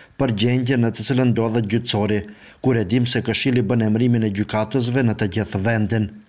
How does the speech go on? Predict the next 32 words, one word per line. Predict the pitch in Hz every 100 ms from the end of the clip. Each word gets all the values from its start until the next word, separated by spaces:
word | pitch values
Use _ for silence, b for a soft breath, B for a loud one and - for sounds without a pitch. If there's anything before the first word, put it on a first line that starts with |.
| -
thotë | - 120 120 98
Zvonko | 101 120 120 120 107
Davidović, | 104 117 123 131 139 135 113
njohues | 123 127 123 110
i |
çështjeve | 131 120 - 107 107
juridike | 107 104 113 113 135 131 b b
dhe | 104 113
avokat | 113 131 135 135 120
në | 117
shumë | 139 123
procese | 120 104 90 110
gjyqësore. | 95 110 - 113 110 110 101 - _
Ai | - 127 123
thotë | 127 123
se | 127 104
ligjet | 120 120 131
edhe | 113 110
tani | 113 127 123
që | 123
janë | 110 107
në |
fuqi | 110 104 139
nuk | 120 123
janë | 110 101
të | 98
këqinj, | 113 - 117 104 - -
por | 117
se | - 101
duhet | 98 127 139 127
të | 101
vetëm | 123 135